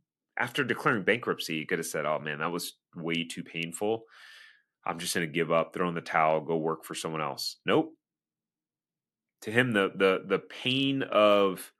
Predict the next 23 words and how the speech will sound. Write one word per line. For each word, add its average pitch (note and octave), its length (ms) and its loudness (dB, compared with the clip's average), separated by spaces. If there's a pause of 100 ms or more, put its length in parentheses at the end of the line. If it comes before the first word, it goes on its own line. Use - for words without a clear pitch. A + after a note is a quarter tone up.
(1120)
you F2 120 -2
know, D#2+ 240 -4
working G#2+ 460 2
for G#2+ 120 -2
someone G2+ 320 0
else, F2+ 240 2
having A2 280 6
a G2 40 0
job, F#2 580 6 (460)
of F#2 220 6
not G2+ 640 4
pursuing A#2 840 0
his G2 220 0
potential G#2+ 880 2 (380)
and A2+ 100 6
his G#2 160 6
desire G#2+ 600 8
in G#2+ 80 4
his G2 160 0
heart B2 360 6
was F#2+ 240 -2
more A#2 300 4
painful. G#2+ 640 -4